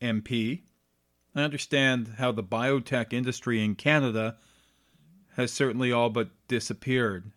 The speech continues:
So that was one of the problems. And so you're importing vaccines. Let's hope this sparks a renewal in that industry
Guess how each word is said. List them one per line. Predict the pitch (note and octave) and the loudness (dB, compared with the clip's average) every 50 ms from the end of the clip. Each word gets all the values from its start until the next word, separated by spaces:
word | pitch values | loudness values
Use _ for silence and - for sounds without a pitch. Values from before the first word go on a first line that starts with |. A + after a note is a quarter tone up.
| _ | _
So | - - A#2 A2 | -10 -6 -6 -2
that | G2+ C#3 D3+ F3 - - | 2 2 2 2 2 -2
was | B2 A#2+ A#2 A2 - A2+ | -4 -4 -4 -4 -4 -6
one | A2+ B2 B2+ C3 B2 | -2 0 0 2 2
of | A#2+ G#2 | 0 -2
the | A2+ G#2 | -2 -6
problems. | - - B2 A2+ G#2+ G#2+ - - - - G2 - - | -4 -2 -2 -2 -2 -2 -4 -8 -12 -16 -16 -12 -10
And | A2 A2 | -10 -8
so | - B2+ | -4 -2
you're | B2 A#2+ A#2+ - - | -2 -2 -2 -2 -2
importing | D3+ C#3+ D3 C#3+ - - D3 D3 C#3+ C3 B2 A2+ G#2 G2+ G#2 - _ _ _ _ _ _ _ _ _ _ _ _ _ _ _ - | 0 0 0 0 0 2 4 6 6 6 4 2 0 -2 -6 -10 _ _ _ _ _ _ _ _ _ _ _ _ _ _ _ -4
vaccines. | A2+ C3+ B2+ A2 A2+ A2+ - - B2+ A#2+ G#2+ E2+ C#2+ - - - - - - _ _ _ _ _ _ _ _ _ _ _ _ _ _ _ _ _ _ _ _ _ _ _ _ _ _ _ _ _ _ _ _ _ _ _ _ _ _ _ _ _ _ - | 0 2 2 2 0 -4 -6 -4 -4 -4 -4 -4 -6 -10 -16 -18 -20 -20 -20 _ _ _ _ _ _ _ _ _ _ _ _ _ _ _ _ _ _ _ _ _ _ _ _ _ _ _ _ _ _ _ _ _ _ _ _ _ _ _ _ _ _ -12
Let's | - - - | -6 0 4
hope | D#3 D3 C#3 - - | 4 4 4 4 2
this | C#3+ C#3 C3 - - - _ _ _ _ _ _ _ | 0 0 0 0 -4 -12 _ _ _ _ _ _ _
sparks | - - - - C3+ B2 B2 - - | -14 -12 -4 0 0 0 0 0 -4
a | - A#2 | -4 -4
renewal | G#2+ A2+ A#2 B2+ D3+ D#3+ D#3 C#3 A2 G#2 G2 - - _ _ _ _ _ _ _ _ _ _ _ - | -2 -2 0 4 6 8 8 6 6 2 -2 -8 -12 _ _ _ _ _ _ _ _ _ _ _ 0
in | E3 D#3+ D3+ | 2 4 4
that | C#3+ C3 B2 A#2+ | 6 4 4 4
industry | B2 C3 C3+ C3 - - - - G#2 G2 G2 F#2+ | 2 0 0 -2 -4 -6 -6 -6 -6 -6 -6 -8